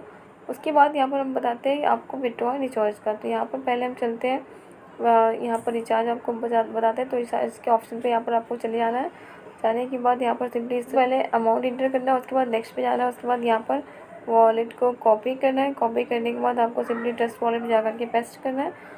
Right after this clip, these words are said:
and यहाँ पर continue पे press कर देना है। इस तरह से instant जो आपका यहाँ पर recharge process जो होता है वो success हो जाता है। इस तरह से कभी भी आप यहाँ पर रिचार्ज लगा सकते हैं।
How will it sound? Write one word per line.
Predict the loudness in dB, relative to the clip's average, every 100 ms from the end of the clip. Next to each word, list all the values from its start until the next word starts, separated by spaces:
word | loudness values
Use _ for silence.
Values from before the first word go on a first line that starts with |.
| -16
and | -6 0
यहाँ | 0 0
पर | 0
continue | -2 -2 -4
पे | -4
press | 0 0 2
कर | 0
देना | 0 -2
है। | -4
इस | -4
तरह | -6
से | -2 -2 -4
instant | -8 -8 -6 -2
जो | 0
आपका | 0 -2
यहाँ | -4
पर | -4 -6 -6 -16 -20 -20 -20 -20 -20 -8 -6
recharge | 2 4 4
process | -2 -8 -8 -8 -4
जो |
होता | -4 -2
है | -2
वो | -4
success | -10 -10 -8 -4
हो | -2
जाता | -4 -4 -8
है। |
इस | -6
तरह | -6
से | -6
कभी | -4 -2
भी | 0 -2
आप | -2 -2
यहाँ | -4 -2
पर |
रिचार्ज | -2 -2 -2 -2 -2
लगा | -2
सकते | -4 -10 -8
हैं। | -8